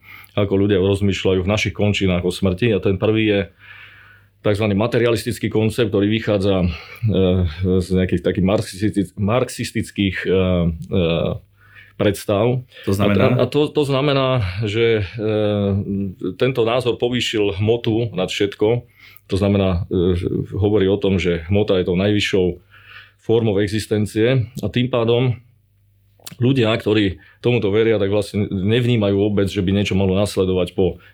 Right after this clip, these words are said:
Speaker 1: živote, ktorý žijú tu na tejto
Speaker 2: Mhm.
Speaker 1: zemi. Hej, to znamená, že,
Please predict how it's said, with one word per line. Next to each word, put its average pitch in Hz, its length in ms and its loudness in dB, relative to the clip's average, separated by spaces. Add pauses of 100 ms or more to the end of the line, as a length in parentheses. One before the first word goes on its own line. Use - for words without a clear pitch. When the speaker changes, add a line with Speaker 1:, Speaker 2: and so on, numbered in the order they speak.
Speaker 1:
živote, 98 680 0 (320)
ktorý 90 200 2
žijú 95 320 2 (360)
tu 90 160 0
na 90 80 2
tejto 85 240 0
Speaker 2:
Mhm. 101 200 -2
Speaker 1:
zemi. 95 360 2
Hej, 101 260 0
to 104 80 -2
znamená, 113 300 0
že, 101 240 0